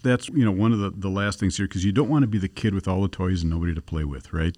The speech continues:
So finding other people that have similar interests to you, whether it's a, in a,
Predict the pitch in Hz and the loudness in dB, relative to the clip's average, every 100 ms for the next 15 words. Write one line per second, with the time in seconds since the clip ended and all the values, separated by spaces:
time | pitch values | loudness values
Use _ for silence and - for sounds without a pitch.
0 | - - - - - 110 104 104 - 127 | -8 -20 -16 -6 2 4 4 0 -2 2
1 | 139 160 147 - 127 147 - 135 127 107 | 6 6 6 4 4 4 2 0 2 -2
2 | 90 87 78 - - 120 127 123 120 - | 0 -2 -6 -4 4 6 6 4 4 2
3 | 123 113 - - 120 110 110 110 107 - | -2 -2 -4 -4 2 4 4 2 0 -12
4 | - - 98 101 95 90 80 - 85 92 | -20 -4 2 4 4 0 -2 -4 -2 0
5 | 85 80 80 | 0 0 -4